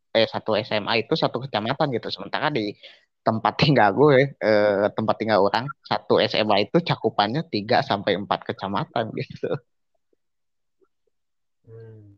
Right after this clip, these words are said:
Speaker 1: Dengan negeri, ya, itu
Speaker 2: Saking
Speaker 1: satu.
Speaker 2: jarangnya.
Speaker 1: Yang kedua, yang kedua itu, em, gue keterima di kota. Agak jauh kan dari tempat gue dulu,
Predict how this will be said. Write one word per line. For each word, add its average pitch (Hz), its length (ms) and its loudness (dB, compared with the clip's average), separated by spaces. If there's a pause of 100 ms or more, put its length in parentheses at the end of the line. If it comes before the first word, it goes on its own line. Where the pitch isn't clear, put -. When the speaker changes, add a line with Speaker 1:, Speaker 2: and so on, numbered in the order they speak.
(520)
Speaker 1:
Dengan 95 240 -4
negeri, - 240 -10
ya, 92 160 2
itu 175 200 4 (160)
Speaker 2:
Saking - 80 -8
Speaker 1:
satu. 113 300 2 (100)
Speaker 2:
jarangnya. - 180 -18 (320)
Speaker 1:
Yang 123 240 0
kedua, 165 340 8 (460)
yang 123 160 2
kedua 117 400 4
itu, - 240 2 (160)
em, 113 380 4 (1900)
gue 143 140 4
keterima 143 500 2
di 156 420 6 (280)
kota. 139 480 2 (680)
Agak 147 240 4
jauh 165 160 8
kan 143 320 -2
dari 123 320 2
tempat 123 400 0
gue 123 680 4 (100)
dulu, 123 320 2